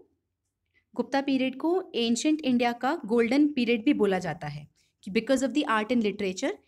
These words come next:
and because of that चंद्रगुप्त टू के समय पे बहुत सारे अजंता and अलोरा की बहुत सारी पेंटिंग्स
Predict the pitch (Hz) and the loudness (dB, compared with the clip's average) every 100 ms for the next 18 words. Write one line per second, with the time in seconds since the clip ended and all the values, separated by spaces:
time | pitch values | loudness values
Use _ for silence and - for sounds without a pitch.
0 | _ _ - 240 233 294 311 277 240 294 | _ _ -2 0 2 0 0 0 0 0
1 | 285 262 277 262 285 294 269 247 285 294 | 2 2 2 -2 -2 -2 0 0 -2 -4
2 | 247 233 240 302 247 214 247 254 269 269 | -2 -2 -2 -4 -2 -2 -2 -2 -2 -2
3 | 285 208 214 208 262 269 240 214 208 214 | -2 -2 -2 -2 -2 -2 -2 -2 -2 -2
4 | 240 285 208 214 226 254 262 240 196 196 | -2 -4 -4 -4 -2 -4 -2 -2 -4 -2
5 | 330 - | -2 -4